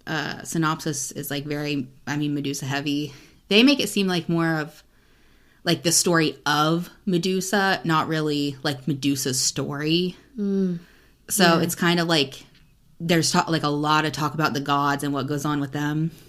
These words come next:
Speaker 1: And honest, like, that's kinda my thing.
Speaker 2: Well, and it's funny. So I actually saw that one, um, when I was doing my research. I almost put it on here, and then I passed. So that one,
Speaker 1: <laughs>
Speaker 2: it may be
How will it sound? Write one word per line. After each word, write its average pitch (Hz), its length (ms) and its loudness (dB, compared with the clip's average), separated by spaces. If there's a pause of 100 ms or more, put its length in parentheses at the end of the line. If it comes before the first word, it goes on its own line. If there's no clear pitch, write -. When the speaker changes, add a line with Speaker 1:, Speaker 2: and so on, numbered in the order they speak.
(140)
Speaker 1:
And 151 200 2
honest, 143 420 -4
like, 139 160 -6
that's 147 220 -4
kinda 147 200 -4
my 147 140 -4
thing. - 380 -6 (400)
Speaker 2:
Well, 220 140 2
and 220 200 2
it's 220 120 -2
funny. 208 280 4
So 247 160 2
I 180 80 6
actually 208 500 0
saw 175 260 2
that 156 180 -2
one, 196 320 -2 (320)
um, 180 520 2
when 180 140 2
I 170 120 0
was 170 100 0
doing 180 200 0
my 165 100 -2
research. 170 540 -2 (440)
I 185 200 -2
almost 254 380 4
put 208 120 0
it 190 40 4
on 208 140 4
here, 185 240 0
and 175 160 2
then 165 100 2
I 156 140 -2
passed. - 760 -8
So 170 380 0 (200)
that 185 280 4
one, 247 240 4
Speaker 1:
<laughs> - 60 -6
Speaker 2:
it 208 180 8
may 202 240 4
be 214 400 4